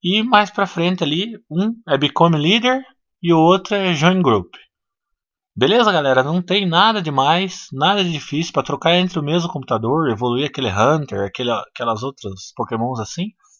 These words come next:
É tudo bem tranquilo, bem sossegado. Ah, espero que vocês gostem, espero que vocês tenham curtido o vídeo, tenham aprendido. Qualquer coisa a gente tá aqui pra tirar dúvida.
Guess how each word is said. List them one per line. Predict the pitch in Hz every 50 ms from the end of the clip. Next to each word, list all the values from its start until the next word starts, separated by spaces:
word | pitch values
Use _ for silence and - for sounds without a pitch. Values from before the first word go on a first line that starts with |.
| _ _ -
É | 107
tudo | 104 - - 175 196 202 185
bem | 127 123 127 151 180 202
tranquilo, | 208 - 214 185 143 - - 147 170 175 175
bem | 143 120 127 139 175 185
sossegado. | 180 - - - 180 - 110 104 95 90 - _ _ _ _ _ - - _ _ _ _ _ _ _ _ _ _ _ _ _ - _ _ _ _ _ _ _ _ _ _ _ _ _ _ _ _ _ _ _ _ _ _ _ _ _ _ _ _ - -
Ah, | - - -
espero | - 120 - - - 147 160 170 165
que | -
vocês | - - 147 127
gostem, | 107 104 117 127 147 165 175 175 - - 160 151 160 156 - -
espero | 117 104 - - 123 127 139
que | 139
vocês | - - 135 -
tenham | - 143 143
curtido | 135 - 127 117 113 - 135 131 120 113
o | 107
vídeo, | 113 123 143 151 147 139
tenham | - 135 131 123
aprendido. | 120 - 120 113 104 104 101 120 139 156 160 147 160 156 _ _ _ _ _ _
Qualquer | - - 127 - - -
coisa | - 143 147 143 135
a | 127
gente | 135 151 139
tá | - 135
aqui | 120 - 139
pra | 131 123 117
tirar | - - 113 113 107
dúvida. | 90 78 123 147 160 165 165 160 160 165 170 165